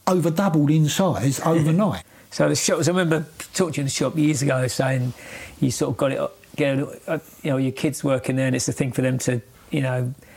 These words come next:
Speaker 2: 'cause it, so just to clarify, it is a real shop. It's not a stock shop for your building business.
Speaker 1: No, this is a real
Speaker 2: <laughs> Real
Speaker 1: shop
Speaker 2: hardware shop.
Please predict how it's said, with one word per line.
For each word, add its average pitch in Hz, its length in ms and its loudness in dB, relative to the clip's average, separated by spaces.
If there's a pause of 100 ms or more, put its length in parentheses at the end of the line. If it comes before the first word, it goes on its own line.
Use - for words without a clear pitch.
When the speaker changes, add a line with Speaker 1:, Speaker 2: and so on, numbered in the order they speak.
(260)
Speaker 2:
'cause 139 120 -2
it, 180 380 0
so 156 180 2
just - 360 -2
to - 40 -2
clarify, 151 260 2
it 185 60 2
is 165 100 2
a 165 40 4
real 151 160 4
shop. 139 260 0
It's 147 100 0
not 170 120 2
a - 40 0
stock - 300 0
shop 143 220 0
for 147 60 0
your 131 80 2
building 135 260 2
business. 120 260 0
Speaker 1:
No, 247 140 2
this 233 260 0
is 175 320 2
a 185 80 2
real 208 240 2
Speaker 2:
<laughs> - 0 -
Real 185 80 0
Speaker 1:
shop 190 320 0
Speaker 2:
hardware 160 300 2
shop. - 340 -2